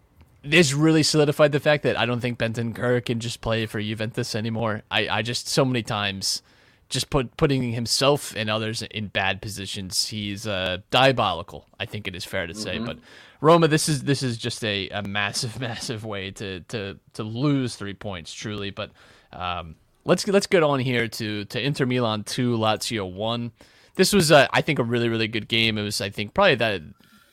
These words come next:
Speaker 1: the big match of the weekend, let's call it, right? Because you have a team hoping to, to return to the top of the table, Lazio, who have been in some exciting games. The only team in Serie A so far this season to beat Inter. Um, and I felt that Inter controlled this game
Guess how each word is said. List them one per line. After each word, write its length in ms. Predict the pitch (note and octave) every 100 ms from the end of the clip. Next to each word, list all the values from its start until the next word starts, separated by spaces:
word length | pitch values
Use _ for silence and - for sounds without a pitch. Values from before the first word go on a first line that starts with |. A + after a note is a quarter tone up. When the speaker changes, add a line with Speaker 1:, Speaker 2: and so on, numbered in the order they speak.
| _ _ _ _ -
Speaker 1:
the 140 | B2
big 260 | A2 A2+ G#2
match 380 | G#2 F2+ G2+ A2+
of 140 | F#2+
the 80 | F#2+
weekend, 400 | F#2 F2+ F2 E2
let's 180 | E2+ -
call 220 | F#2+ F2
it, 100 | E2+
right? 180 | F#2 F#2
Because 280 | G2+ G2+
you 80 | G2
have 280 | E2+ - - - - -
a 160 | G2 F#2
team 240 | C3+ C#3
hoping 320 | C3+ D#3+ D#3
to, 200 | B2+ C#3
to 120 | A2+ A#2
return 340 | A2 C3+ A#2+
to 100 | G#2
the 100 | G2
top 240 | - D#3+
of 80 | C#3+
the 60 | C#3
table, 340 | C#3+ C3+ B2+
Lazio, 600 | A#2 A2+ G#2+ C3 A#2+ A#2
who 280 | A#2+ A2 G#2
have 160 | D#3+ D#3+
been 140 | G#3
in 100 | F#3+
some 180 | F#3 C#3+
exciting 440 | B2+ - A#2 A2
games. 440 | G#2 B2 C#3+ D3 - - -
The 140 | C3+
only 180 | F3 F3
team 240 | - D#3
in 80 | D3
Serie 320 | C3+ C3+ B2
A 200 | A#2 A#2+ C#3
so 160 | B2+
far 200 | - A2+
this 140 | G#2+ A2
season 340 | A#2 A2+ G#2+
to 100 | G#2
beat 240 | F#2+ F3 F#2+
Inter. 400 | A2 A#2 A#2+ B2+ - - -
Um, 400 | G2 F#2+ F2+ - _
and 80 | D3
I 100 | D#3+
felt 200 | D#3+ B2+
that 140 | B2+
Inter 240 | A#2 A2 G#2
controlled 420 | A2 - G#2 F#2
this 180 | G2 -
game 460 | G2 F2 E2 E2